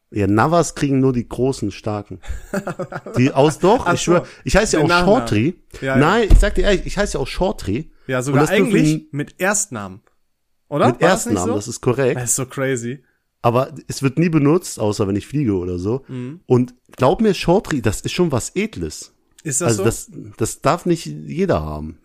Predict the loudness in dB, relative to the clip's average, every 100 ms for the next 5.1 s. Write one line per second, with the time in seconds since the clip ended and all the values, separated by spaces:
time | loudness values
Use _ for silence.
0 | -20 -10 -6 -4 -4 0 0 -2 -8 -20
1 | _ -4 -2 -2 -4 -4 -4 -4 -6 -4
2 | -4 -2 -2 -4 -8 -4 -2 -2 -4 -6
3 | -4 -2 -2 -4 -6 -6 -8 -6 -6 -6
4 | -10 -8 -10 -10 -12 -14 -14 -14 -16 -18